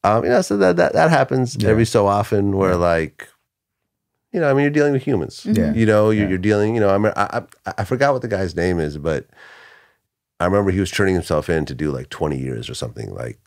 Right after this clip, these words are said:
Speaker 1: soon after the interview. And I
Speaker 2: Mm-hmm.
Speaker 1: remember I'd asked him about something. He got, he got kind of upset and stood up and just started kinda yelling.
Speaker 3: Damn.
Speaker 1: Uh, I, I forgot his name or else I would just mention it. But, like, uh, you know, things sometimes go left,
Speaker 2: Yeah.
Speaker 1: but, you know, I'm not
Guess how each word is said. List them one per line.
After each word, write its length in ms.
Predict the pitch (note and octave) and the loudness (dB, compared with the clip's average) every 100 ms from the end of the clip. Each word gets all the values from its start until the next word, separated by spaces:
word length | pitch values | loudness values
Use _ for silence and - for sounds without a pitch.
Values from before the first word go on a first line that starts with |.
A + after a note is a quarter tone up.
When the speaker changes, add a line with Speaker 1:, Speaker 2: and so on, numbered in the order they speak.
| - | -16
Speaker 1:
soon 300 | - D#2+ C#2 | -6 -2 -2
after 260 | B1+ - | -2 -6
the 140 | A#1+ C2 | -8 -6
interview. 360 | B1 B1 B1 | -6 -8 -6
And 180 | B1 F2+ | -2 -2
I 40 | F2 | -2
Speaker 2:
Mm-hmm. 40 | |
Speaker 1:
remember 280 | C2+ C#2 C2+ | -2 -2 -2
I'd 100 | C2+ | -2
asked 240 | C#2+ C#2 - | -2 -4 -6
him 80 | |
about 160 | B1+ - | -6 -6
something. 240 | C2 A1+ | -8 -10
He 80 | C2+ | -10
got, 240 | C2+ A#1+ - - | -8 -8 -10 -14
he 100 | C#2 | -12
got 120 | A#1+ | -10
kind 160 | C#2+ | -10
of 60 | A1+ | -10
upset 320 | - - B1+ | -8 -6 -6
and 120 | C2 | -6
stood 260 | - C#2+ C2+ | -8 -6 -4
up 180 | B1 - | -6 -6
and 100 | C2 | -12
just 140 | B1+ | -14
started 220 | - A1 - | -14 -14 -14
kinda 160 | B1 | -12
yelling. 300 | C2 B1+ C2 | -8 -6 -6
Speaker 3:
Damn. 100 | B2 A#2 - - - | -10 -14 -18 -20 -6
Speaker 1:
Uh, 440 | - A2 F2+ C#2 A1 - | 0 2 2 0 -4 -6
I, 260 | - F#2 | -2 0
I 20 | G#2 | 0
forgot 220 | A#2 F#2+ | 0 -2
his 120 | D#2 | 0
name 140 | D#2 | -2
or 60 | D2 | -2
else 140 | C#2 C#2+ | -4 -6
I 40 | |
would 80 | C2 | -8
just 140 | C2+ | -8
mention 260 | C2+ C#2 - | -8 -8 -12
it. 80 | - - - | -16 -20 -4
But, 160 | G2 G2+ | -2 0
like, 240 | G2+ G2 | 0 2
uh, 400 | G#2 F#2+ E2+ A#1+ - _ _ _ - _ _ _ _ _ - | 2 2 0 -2 -6 _ _ _ -20 _ _ _ _ _ 2
you 80 | |
know, 160 | C3 - - _ - _ - | 2 0 -8 _ -20 _ -2
things 240 | F3 F#3 | 2 2
sometimes 460 | - D3+ C#3+ C3+ C3 | 2 2 2 0 4
go 120 | C3 | 4
left, 460 | A2 G#2 B2+ - - - | 4 2 0 -6 -16 -6
Speaker 2:
Yeah. 140 | G2+ G2 | 0 4
Speaker 1:
but, 220 | D3 - | 4 4
you 100 | E3+ | 2
know, 100 | D3+ | 4
I'm 160 | D3+ | 2
not 380 | D#3+ E3 D#3 - | 4 4 2 -2